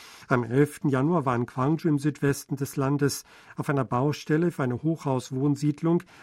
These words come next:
an einem Gebäude über mehrere Stockwerke hinweg die Fassade eingestürzt.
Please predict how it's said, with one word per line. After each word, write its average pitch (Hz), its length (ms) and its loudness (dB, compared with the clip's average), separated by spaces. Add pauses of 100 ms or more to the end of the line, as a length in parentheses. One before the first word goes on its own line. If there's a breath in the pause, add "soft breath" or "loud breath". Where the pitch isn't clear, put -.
an 131 160 2
einem 147 360 0
Gebäude 143 500 -2
über 127 200 -2
mehrere 143 480 0
Stockwerke 143 680 -2
hinweg 143 480 -2
die 139 100 -6
Fassade 127 580 -4
eingestürzt. 110 960 -12